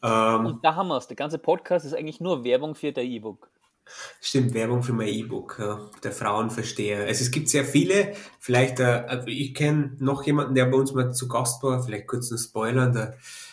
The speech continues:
Speaker 1: Robert, vielleicht nimmt der dann mal wieder, der hat ja auch ein paar Tricks drauf, also zum Beispiel der Ich bin nicht von da, der hat auch immer ganz gut funktioniert, den haben wir im Studium hin und wieder angewendet,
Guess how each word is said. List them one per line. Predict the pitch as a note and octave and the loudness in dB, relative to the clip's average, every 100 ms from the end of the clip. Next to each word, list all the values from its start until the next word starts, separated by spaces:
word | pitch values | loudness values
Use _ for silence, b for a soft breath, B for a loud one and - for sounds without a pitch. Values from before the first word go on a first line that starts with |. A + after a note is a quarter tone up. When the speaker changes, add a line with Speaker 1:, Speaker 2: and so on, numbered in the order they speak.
| B B B _ - | B B B _ -10
Speaker 1:
Robert, | A2 B2 B2+ | -2 2 2
vielleicht | A#2+ A2+ A2+ | 2 0 2
nimmt | B2+ B2+ | 2 4
der | B2+ | 4
dann | A#2+ A#2 | 4 4
mal | A2+ | 2
wieder, | A2+ A2+ A2 G#2+ - - _ _ _ _ - | 0 0 0 -2 -8 -18 _ _ _ _ -4
der | A2 | 0
hat | B2 | 2
ja | A2 G#2+ | 4 4
auch | |
ein | A#2 | 2
paar | A2 A2 G#2+ - - | 2 2 0 -8 -2
Tricks | B2 B2 - | 0 2 0
drauf, | - G#2+ G#2 A2 - | -2 -2 -2 -4 -6
also | G#2+ G#2 G2+ - - _ | -8 -8 -10 -12 -20 _
zum | - | -8
Beispiel | A2 G2+ A#2+ | -4 -2 -2
der | A2+ A2 | 0 0
Ich | A#2+ | -2
bin | A#2+ B2+ | 2 4
nicht | B2+ B2 | 4 0
von | G#2+ | -2
da, | A2 G#2+ G#2 | -2 -4 -4
der | A2 G#2+ | -4 -6
hat | - B2 | -4 -2
auch | A2+ A#2 | 0 2
immer | A#2 | 2
ganz | G#2+ G#2 G#2 | 2 0 0
gut | - G#2+ | -2 -4
funktioniert, | - G#2+ - G#2 G#2 G2+ | -4 -4 -4 -2 -2 -2
den | G#2+ | -2
haben | G#2 | 0
wir | A2 | 2
im | G#2+ | 2
Studium | - A#2+ A#2+ A2 G2+ | 0 2 6 6 4
hin | G2+ G#2+ | 0 -2
und | G#2 | -2
wieder | G#2 G#2 | -2 0
angewendet, | G2+ G#2+ G2+ G2 G2 G2 | -2 -2 -2 0 0 -4